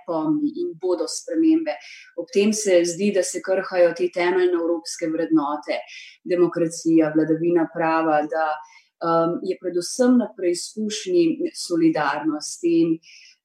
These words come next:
em, samo včeraj, če pogledamo Madžarsko, Poljsko, smo imeli novo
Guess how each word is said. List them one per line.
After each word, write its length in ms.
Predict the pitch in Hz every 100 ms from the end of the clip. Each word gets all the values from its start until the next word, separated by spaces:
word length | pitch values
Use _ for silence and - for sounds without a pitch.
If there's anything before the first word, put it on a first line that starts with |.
| 175
em, 240 | 165 165 170 170 - _
samo 380 | - - 196 190
včeraj, 560 | 190 220 214 190 165 156 - -
če 100 | 160
pogledamo 380 | 165 180 170 170
Madžarsko, 720 | 165 165 170 180 - - 170
Poljsko, 680 | 175 175 175 175 - 165 156
smo 240 | 156 - 170
imeli 400 | 165 165 160 156 175
novo 240 | 170 165